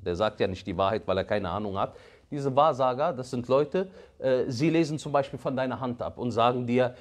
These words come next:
dieses und jenes wird passieren. Der Strich bedeutet das und der Strich bedeutet das und sie erklären dir, was zukünftig mit deiner Person passiert. Das sind natürlich alles Dajjale, das heißt, das sind Leute, die Lügner sind und nichts anderes als Lügner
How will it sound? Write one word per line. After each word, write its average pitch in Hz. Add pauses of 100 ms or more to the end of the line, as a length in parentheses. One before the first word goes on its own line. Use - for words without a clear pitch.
(160)
dieses 127
und 120
jenes 113
wird 104
passieren. 85 (140)
Der 120
Strich -
bedeutet 113
das 151
und 110
der 113
Strich -
bedeutet 110
das 127 (260)
und 117
sie 117 (140)
erklären 123
dir, 117
was -
zukünftig 131 (220)
mit 120
deiner 120
Person 101
passiert. 90 (140)
Das 139
sind 139
natürlich 117
alles 107 (240)
Dajjale, 104
das 101
heißt, 110
das 107
sind 107
Leute, 120
die 104
Lügner 123
sind 143 (240)
und 120
nichts 139
anderes 127
als 107
Lügner 143